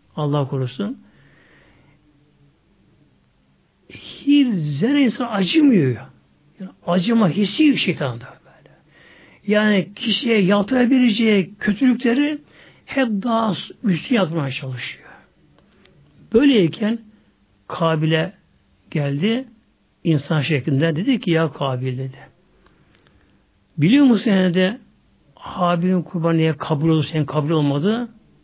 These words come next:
"E, bilmiyorum." dedi. Bak. "Eğer senin kurbanın kabul olsaydı, sen bu duruma düşmezdin bak," dedi. "Hemen karışını eğlendirdin, mutlu yuva kurardın, işte şöyle bir olurdu.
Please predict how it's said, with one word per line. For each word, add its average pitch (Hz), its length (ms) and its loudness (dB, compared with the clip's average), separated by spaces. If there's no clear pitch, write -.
"E, 143 140 -4
bilmiyorum." 135 460 0
dedi. 120 180 -16
Bak. - 80 -20
"Eğer 180 340 2
senin 180 600 -2
kurbanın 160 460 0
kabul 147 320 -2
olsaydı, 214 680 0
sen 190 280 0
bu 156 100 0
duruma 170 200 0
düşmezdin 196 560 0
bak," - 180 -16
dedi. - 260 -20
"Hemen 190 360 2
karışını 165 540 -2
eğlendirdin, 151 800 0
mutlu 175 300 0
yuva 185 280 4
kurardın, 180 680 2
işte - 180 -8
şöyle 185 340 0
bir 196 40 -4
olurdu. 190 580 2